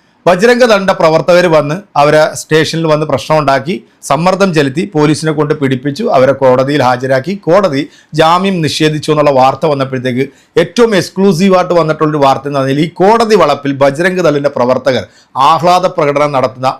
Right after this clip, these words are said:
ഒരു കാഴ്ചയാണ്. ആഹ്ലാദ പ്രകടനം നടത്തുന്ന ആ ഒരു വീഡിയോ ഇപ്പം സോഷ്യൽ മീഡിയയിൽ വന്നിട്ടുണ്ട്. ഇന്നലെ നമ്മുടെ അനൂപ് ആന്റണി എന്ന് പറയുന്ന ബി ജെ പിയുടെ ജനറൽ സെക്രട്ടറി ആയിട്ടുള്ള ആള് ഈ പറയുന്ന, ആ, ഛത്തീസ്ഗഡിലെ മുഖ്യമന്ത്രിയും ഉപമുഖ്യമന്ത്രിയും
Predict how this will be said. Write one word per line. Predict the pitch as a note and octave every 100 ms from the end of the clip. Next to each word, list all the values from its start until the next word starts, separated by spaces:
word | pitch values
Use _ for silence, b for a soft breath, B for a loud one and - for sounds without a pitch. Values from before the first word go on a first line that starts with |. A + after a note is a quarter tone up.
| C3+
ഒരു | B2+
കാഴ്ചയാണ്. | A#2 A2+ C3 G#2 G#2
ആഹ്ലാദ | F3+ G#3 A3
പ്രകടനം | G3+ F#3+ F#3
നടത്തുന്ന | E3 E3 C3+ -
ആ | D3+
ഒരു | D#3+ D3
വീഡിയോ | F3 A3+ A3 F#3
ഇപ്പം | C3+ D3+ -
സോഷ്യൽ | D#3 C#3 D#3+
മീഡിയയിൽ | D3+ D#3 C#3
വന്നിട്ടുണ്ട്. | B2 A#2 A2+ - b _ F#3
ഇന്നലെ | C4 B3 G#3
നമ്മുടെ | F3 D#3+ D3+ - C#3+
അനൂപ് | F3+ A3+ F#3 F3+
ആന്റണി | E3 F3 E3+
എന്ന് | E3
പറയുന്ന | D3 C3+ D3 F#3
ബി | D#3 D3
ജെ | D#3
പിയുടെ | D#3 F#3 D#3+
ജനറൽ | C#3+ C#3
സെക്രട്ടറി | D3 C#3+ C#3 C3+
ആയിട്ടുള്ള | C3+ B2+ A#2+
ആള് | F#3 B B G3+
ഈ | A#3+ A#3
പറയുന്ന, | F#3+ G3 A3 F3
ആ, | D#3+
ഛത്തീസ്ഗഡിലെ | E3 F#3+ E3 E3+ D#3 F3 D#3+
മുഖ്യമന്ത്രിയും | - G3 F3+ D3 C#3+ F#3+ b b -
ഉപമുഖ്യമന്ത്രിയും | F#3 A#3+ B3 A#3 A3 G3 F#3